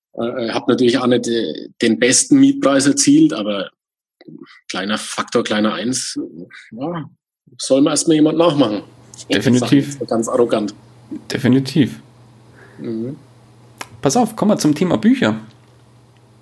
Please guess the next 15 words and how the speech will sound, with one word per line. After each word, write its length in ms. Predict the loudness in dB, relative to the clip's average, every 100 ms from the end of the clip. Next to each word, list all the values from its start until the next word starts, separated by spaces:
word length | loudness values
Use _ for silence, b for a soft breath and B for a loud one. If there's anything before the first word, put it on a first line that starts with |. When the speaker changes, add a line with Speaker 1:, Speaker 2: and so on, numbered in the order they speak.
| -8
Speaker 1:
Oh. 140 | -6 -6 -10 -20 -20 -2
Speaker 2:
Du 120 | 0
hast 140 | 2
ja 80 | 0
vorhin 300 | 4 4 4
was 300 | 2 0 -2
hier 180 | 0 0
von 420 | 0 0 0 -4 -8 -20 _ -6
gerippten 400 | 0 0 0 2 4
YouTube-Videos 720 | 4 0 -2 2 2 2 0
erzählt, 680 | -4 0 2 2 2 -2 -8 -2
von 140 | -2
Podcasts 520 | -2 -8 -2 -2 0 -2
Speaker 1:
Ja. 80 |
Speaker 2:
erzählt, 380 | -2 0 0 -2